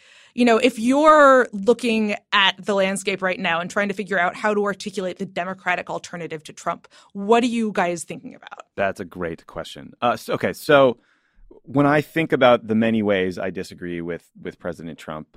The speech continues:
Speaker 2: on issues, I mean, I do think you're right that every single president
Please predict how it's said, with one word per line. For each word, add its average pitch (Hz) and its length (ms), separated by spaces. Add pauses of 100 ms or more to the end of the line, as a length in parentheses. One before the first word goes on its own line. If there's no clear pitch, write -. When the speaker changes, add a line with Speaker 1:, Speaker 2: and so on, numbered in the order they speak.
(100)
Speaker 2:
on 76 480
issues, 87 360
I 98 40
mean, 117 100
I 127 40
do 165 120
think 127 180
you're 120 120
right 98 300
that 90 260 (400)
every 127 280
single 110 300
president 90 560